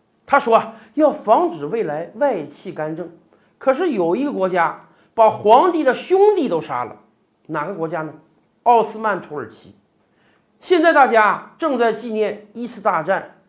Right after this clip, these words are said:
结束一百周年。其实一次大战的一个直接效果就是啊，把奥斯曼土耳其这样一个横亘三个大洲的庞大帝国，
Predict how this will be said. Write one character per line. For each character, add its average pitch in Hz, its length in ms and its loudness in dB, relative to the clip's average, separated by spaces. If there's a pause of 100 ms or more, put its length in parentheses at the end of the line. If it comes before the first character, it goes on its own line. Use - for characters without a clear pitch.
(460)
结 180 260 -2
束 202 240 -10
一 190 100 -14
百 117 160 -16
周 107 140 -18
年。 95 160 -20 (520)
其 359 220 -2
实 339 220 -2
一 381 100 -6
次 330 80 -4
大 320 160 4
战 311 160 4
的 294 60 -4
一 277 80 -4
个 294 80 -2
直 311 220 -10
接 349 120 -2
效 339 220 0
果 208 160 -2
就 202 100 -4
是 202 120 -6
啊， - 340 -2 (640)
把 202 120 2
奥 269 280 2
斯 262 160 -8
曼 262 220 0
土 202 160 -10
耳 151 100 -8
其 113 400 -20 (400)
这 349 100 -2
样 294 180 4
一 294 120 -4
个 269 400 2
横 294 400 0
亘 294 180 -2
三 320 360 2
个 285 120 0
大 240 220 4
洲 233 140 -4
的 226 80 0
庞 220 360 -2
大 247 200 2
帝 208 160 -8
国， 156 420 -8